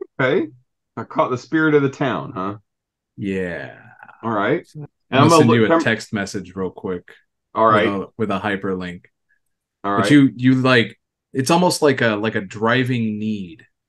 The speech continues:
Speaker 2: Not a true compulsion, and not like you have to do this right now, but, like,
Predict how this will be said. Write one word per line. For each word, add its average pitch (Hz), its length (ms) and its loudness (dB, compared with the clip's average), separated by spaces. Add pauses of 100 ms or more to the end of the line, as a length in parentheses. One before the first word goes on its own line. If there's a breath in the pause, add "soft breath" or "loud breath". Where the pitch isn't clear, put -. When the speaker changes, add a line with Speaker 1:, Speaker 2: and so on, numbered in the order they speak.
(200)
Speaker 2:
Not 139 260 2
a 160 60 0
true 190 260 -6
compulsion, 175 720 -4
and 107 160 -4
not 117 200 -4
like 117 200 -4
you 110 100 -4
have 123 300 -4
to 120 80 -6
do 123 180 -2
this 117 220 -6
right 120 260 -2
now, 131 460 -4 (100)
but, 107 300 -2
like, 98 460 -10